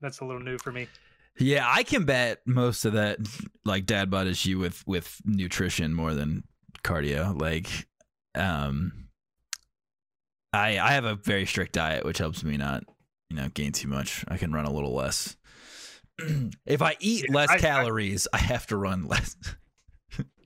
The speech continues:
Speaker 1: Yeah, diet, diet's huge.
Speaker 2: <clears throat>
Speaker 1: Um, um,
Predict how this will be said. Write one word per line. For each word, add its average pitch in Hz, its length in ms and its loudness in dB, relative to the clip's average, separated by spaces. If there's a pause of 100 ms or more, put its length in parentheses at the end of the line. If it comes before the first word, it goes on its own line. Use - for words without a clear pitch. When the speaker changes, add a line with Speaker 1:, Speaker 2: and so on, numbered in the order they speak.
(160)
Speaker 1:
Yeah, 127 100 -6 (280)
diet, 139 300 6
diet's 147 300 8
huge. 117 300 -10
Speaker 2:
<clears throat> 135 300 -8 (960)
Speaker 1:
Um, - 80 -2
um, 110 360 0